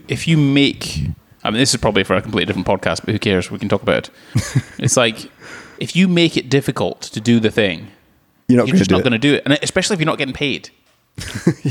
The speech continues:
Speaker 2: Yeah.
Speaker 1: You know, sure, like, we both, we, like, this is, this podcast is almost perfect, right?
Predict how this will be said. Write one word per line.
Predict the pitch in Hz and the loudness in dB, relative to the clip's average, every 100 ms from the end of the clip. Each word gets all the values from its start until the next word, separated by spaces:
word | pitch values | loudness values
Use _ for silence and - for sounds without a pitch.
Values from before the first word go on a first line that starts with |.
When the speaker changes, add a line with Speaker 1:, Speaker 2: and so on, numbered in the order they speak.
| - | 0
Speaker 2:
Yeah. | 151 - 139 | 0 0 -2
Speaker 1:
You | |
know, | 120 104 | -2 -2
sure, | - 196 196 170 - | 0 2 2 2 0
like, | 123 135 | -2 0
we | 147 | 2
both, | 185 185 - | 2 0 -4
we, | 151 - - | -8 -6 -4
like, | 131 | 0
this | 175 175 | 0 2
is, | 151 123 - _ - - | 0 -2 -6 _ -20 -4
this | 156 | -4
podcast | - 147 135 107 98 - | 0 -2 0 -2 -2 -4
is | 113 - | -8 -2
almost | 131 127 127 123 - - | 2 4 4 2 0 -4
perfect, | 110 95 - - - _ _ - | -4 -4 -8 -10 -18 _ _ -6
right? | 98 113 | -2 -2